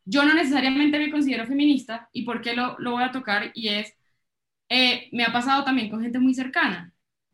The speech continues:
el tema de llamarse o no feminista y qué significa el feminismo tanto para mujeres como para hombres.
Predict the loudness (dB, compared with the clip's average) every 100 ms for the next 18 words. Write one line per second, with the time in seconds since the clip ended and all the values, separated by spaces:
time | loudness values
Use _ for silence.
0 | _ _ _ -8 -4 0 2 2 2 0
1 | -2 -2 -2 -2 0 -2 -2 -6 -8 -8
2 | -10 -8 -8 0 2 0 -6 -4 -2 -2
3 | -4 -4 -4 -4 -6 -8 -6 -6 -6 -8
4 | -8 -6 -4 -2 -4 -4 -4 -4 -8